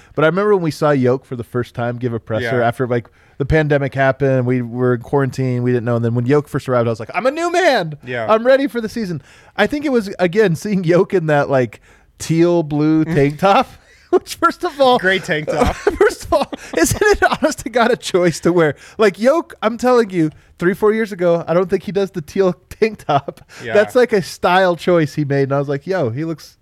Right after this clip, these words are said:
Speaker 1: he looks great."
Speaker 2: It's great, man, because everybody wears, um,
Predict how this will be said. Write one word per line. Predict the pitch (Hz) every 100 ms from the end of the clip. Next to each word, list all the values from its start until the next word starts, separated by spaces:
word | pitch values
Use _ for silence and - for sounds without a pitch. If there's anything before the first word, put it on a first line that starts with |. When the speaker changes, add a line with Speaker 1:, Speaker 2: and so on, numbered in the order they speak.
| -
Speaker 1:
he |
looks | 151
great." | - 165 214
Speaker 2:
It's | -
great, | - 277 262 220
man, | 190 196
because | 202 240 208
everybody | 196 220 226 214 208
wears, | 170 131 131 143 147 139
um, | 131 127 117 107 101 98